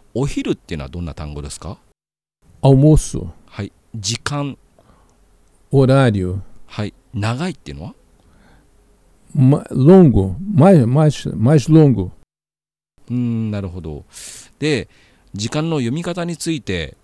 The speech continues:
Speaker 1: まずこのラジカルナビは十二時五十四分スタートなんですが、その十二時五十四分っていうのはどういうふうに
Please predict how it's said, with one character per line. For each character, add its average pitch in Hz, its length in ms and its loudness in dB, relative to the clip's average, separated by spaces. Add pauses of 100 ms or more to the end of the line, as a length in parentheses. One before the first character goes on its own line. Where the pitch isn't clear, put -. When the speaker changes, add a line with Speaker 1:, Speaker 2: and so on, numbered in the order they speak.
(120)
Speaker 1:
ま 120 120 -6
ず 110 60 -8
こ 104 120 -10
の 87 320 -8
ラ 104 160 -6
ジ 147 100 -10
カ 156 80 -6
ル 151 100 -6
ナ 147 120 -4
ビ 113 100 -4
は 76 120 -8
十 107 180 -6
二 151 120 -4
時 104 120 -8
五 92 120 -8
十 117 200 -4
四 120 200 -2
分 78 380 -10
ス - 120 -10
タ 98 120 -6
ー 92 40 -8
ト 80 280 -8
な 87 140 -6
ん 85 80 -6
で 73 100 -10
す - 100 -12
が、 80 220 -8
そ - 140 -10
の 110 100 -6
十 131 220 -4
二 277 100 -6
時 214 120 -4
五 120 120 -2
十 143 160 -2
四 160 140 -2
分 - 160 -10
っ - 20 -14
て - 60 -10
い - 20 -6
う 127 40 -12
の - 20 -12
は 69 80 -12
ど 131 100 -4
う 151 60 -2
い 127 40 -4
う - 40 -6
ふ - 80 -14
う - 20 -12
に 67 160 -14